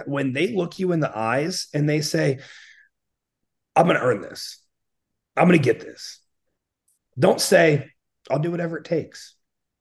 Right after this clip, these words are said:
That's so casual. What do you, what do you mean you'll do whatever it takes? That's what everyone, that's everyone's cliche little go-to line is like, "I'll do whatever it takes."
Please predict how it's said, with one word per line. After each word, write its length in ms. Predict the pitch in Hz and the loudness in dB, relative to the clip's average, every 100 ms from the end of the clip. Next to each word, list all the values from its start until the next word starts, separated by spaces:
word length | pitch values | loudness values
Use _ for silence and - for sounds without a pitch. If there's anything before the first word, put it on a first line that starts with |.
| _ | _
That's 180 | 127 123 | -8 -4
so 140 | - - | -4 -6
casual. 520 | - 113 123 - 110 | -10 -10 -10 -10 -6
What 100 | 131 | -4
do 60 | |
you, 80 | 196 | -4
what 100 | 123 | -4
do 80 | 165 | -4
you 80 | 165 | -4
mean 240 | 98 127 | -4 -4
you'll 120 | 117 90 | -6 -10
do 200 | 87 107 | -10 -8
whatever 360 | 107 104 92 | -6 -6 -10
it 60 | 87 | -14
takes? 280 | - 80 - | -16 -12 -4
That's 200 | 147 151 | -4 0
what 220 | 185 - | -2 2
everyone, 360 | 143 156 175 156 | 0 2 0 -2
that's 200 | 156 - | -4 0
everyone's 360 | 151 165 185 180 | 0 2 0 -6
cliche 580 | - 156 156 156 147 147 | -10 -10 -8 -6 -4 -4
little 260 | 151 117 107 | -4 -6 -6
go-to 440 | 120 139 139 170 | -4 -4 -2 -2
line 320 | 139 117 127 | -2 -2 -2
is 120 | 123 117 | -2 -6
like, 140 | 113 - - - - _ _ _ | -8 -12 -20 -20 -20 _ _ _
"I'll 100 | 147 | 0
do 180 | 131 160 | 4 4
whatever 300 | 151 143 135 | 4 2 -2
it 80 | 117 | -6
takes." 300 | - - | -12 -14